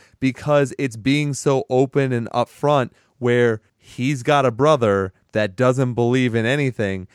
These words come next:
And instead of just shutting it down and being a song from the religious point of view, it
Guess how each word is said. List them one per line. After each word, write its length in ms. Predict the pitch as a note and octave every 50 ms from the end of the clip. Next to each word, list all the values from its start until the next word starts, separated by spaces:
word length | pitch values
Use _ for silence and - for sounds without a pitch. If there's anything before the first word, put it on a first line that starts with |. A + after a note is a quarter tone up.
| _ _ _ _ -
And 140 | C3 A#2+ A#2
instead 300 | A#2 A#2 - - D3 D3
of 140 | D#3 C#3 A#2+
just 260 | C3 C#3 C#3 - -
shutting 480 | - - - - C#3+ C3+ C#3 C#3+ C#3 C3+
it 120 | B2+ A#2
down 400 | - A#2 A2+ B2 C3+ C#3+ D3+ D#3 C#3+
and 220 | - A#2+ A2+ A2 G#2+
being 220 | A#2+ B2+ C3 B2
a 40 | A#2
song 440 | - - B2 A#2+ B2 B2+ B2+ C3 B2
from 480 | - - - A#2+ A2+ A2 G#2+ G#2 G2 - _ _ -
the 100 | G#2 G2+
religious 520 | F#2+ F#2+ G2 F#2+ F#2+ A2 A#2 A#2 D3 C#3
point 300 | - - - E3 E3 E3
of 80 | E3 D3+
view, 320 | D#3 F3 F3+ F#3+ G3+ G3 - _ _ _
it 240 | D3 D3 D3 B2+